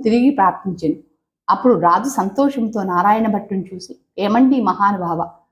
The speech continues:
మీరు ఏ దేవుడో చెప్తే మిమ్మల్ని పూజ చేసుకుంటామన్నాడు." అనగా నారాయణ భట్టు, "నేను ఏ దేవుడను కాదు, ఇది రామదేవుడి కథామహత్యము. మీరు ఐదు లక్ష్మీవారములు, ఐదు ఆదివారములు పూజ చేయమని" చెప్పి వ్రత విధానమంతయు ఇంకొక మారు వివరించెను.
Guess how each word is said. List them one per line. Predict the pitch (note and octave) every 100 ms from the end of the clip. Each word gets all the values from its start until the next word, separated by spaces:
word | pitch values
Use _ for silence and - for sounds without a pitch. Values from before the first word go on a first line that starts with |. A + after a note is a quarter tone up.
| _ -
మీరు | G#3+
ఏ | F3+ E3+ F#3+
దేవుడో | G#3 G#3+ G3 G#3 F#3
చెప్తే | - D#3+ - D#4+ - - _
మిమ్మల్ని | G#3+ A3 A3
పూజ | G#3+ B3+ B3+
చేసుకుంటామన్నాడు." | B3+ - G#3 E3+ F3+ F#3 D#3+ D#3+ D#3 D3+ - -
అనగా | F3 F3 F3 A3+
నారాయణ | G3+ D#3 F#3+ F#3+ G3+
భట్టు, | E3 D#3+ - D#3 - _ _ F#3+
"నేను | F#3+ G#3 G3
ఏ | E3+ E3+
దేవుడను | F#3+ G#3+ A3 G#3+ G#3+
కాదు, | A#3 - C4 - - - _ -
ఇది | F#3+
రామదేవుడి | E3+ D#3+ G3 G#3+ A3+ G3
కథామహత్యము. | - E3 F3+ E3+ E3+ - E3 D#3+ - - F#3+
మీరు | G#3+ D#3+ D#3+ -
ఐదు | F3+ F#3+
లక్ష్మీవారములు, | F3+ F3 G#3+ G#3 G3+ F3+ F#3 B3 -
ఐదు | F3+ F3 E3+
ఆదివారములు | E3 F3 F#3+ F#3 F#3+ G#3+
పూజ | C#4 G3 F#3+ F#3+
చేయమని" | E3 E3+ E3+
చెప్పి | E3+ E3+ - A4 _ _ _ _
వ్రత | G3 G3
విధానమంతయు | A#3 A#3+ A#3 A#3+ A3 A3+ A3+ B3+
ఇంకొక | A3+ G#3 A#3 A#3
మారు | G#3 A#3+
వివరించెను. | A#3+ F3+ E3 D#3+ D#3